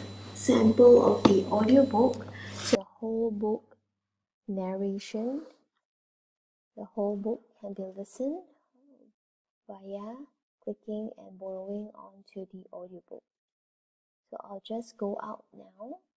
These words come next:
Okay, so you can see here at, there you go. This is the book that you have borrowed into your account.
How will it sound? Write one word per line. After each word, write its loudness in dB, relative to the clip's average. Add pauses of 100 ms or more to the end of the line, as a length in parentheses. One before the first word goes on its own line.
(1300)
Okay, -18 (420)
so -2
you -2
can -6
see -2
here -6 (100)
at, -18
there -14
you -18
go. -14 (300)
This -10
is -14
the -20 (500)
book -8 (260)
that -16 (120)
you -16
have -20 (140)
borrowed -6 (140)
into -12
your -14 (120)
account. -18